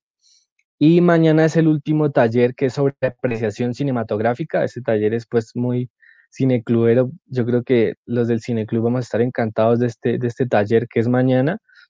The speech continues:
Todavía pueden inscribirse, solo deben ahí buscar por ahí en, en nuestra página o en la página del mismo festival, ahí hay un correo a donde deben enviar solicitando que quieren, pues, asistir a ese fes-, a ese taller que se realiza mañana, si no estoy mal, es a las diez de la mañana,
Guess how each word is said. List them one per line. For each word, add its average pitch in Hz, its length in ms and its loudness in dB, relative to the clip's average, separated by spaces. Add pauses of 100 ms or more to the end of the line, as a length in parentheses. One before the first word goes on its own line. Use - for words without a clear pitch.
Todavía 135 340 6
pueden 151 240 4
inscribirse, 131 640 0
solo 143 260 4
deben 139 320 2 (320)
ahí 135 140 -2
buscar 139 380 -2
por 139 140 -2
ahí 127 120 0
en, 135 160 -4
en 127 140 -6
nuestra 120 320 -8
página 135 440 -2
o 123 40 -2
en 117 60 -2
la 113 100 -2
página 127 280 -6
del 120 100 -2
mismo 123 180 -4
festival, 120 480 -2
ahí 123 140 4
hay 123 180 0
un 123 120 -4
correo 139 580 4
a 123 120 -6
donde 117 220 0
deben 120 300 0
enviar 110 400 -4 (380)
solicitando 120 720 0
que 120 160 -8
quieren, 117 420 -4
pues, 120 180 -4
asistir 117 400 -2
a 113 40 4
ese 131 140 0
fes-, 120 260 -6
a 123 100 2
ese 127 380 2
taller 110 420 0
que 123 140 -4
se 117 120 -12
realiza 113 340 -4
mañana, 113 580 -4 (280)
si 131 120 -6
no 123 80 0
estoy 131 160 0
mal, 135 180 4
es 135 80 2
a 139 60 6
las 110 220 2
diez 120 220 2
de 135 80 0
la 131 100 2
mañana, 117 440 -2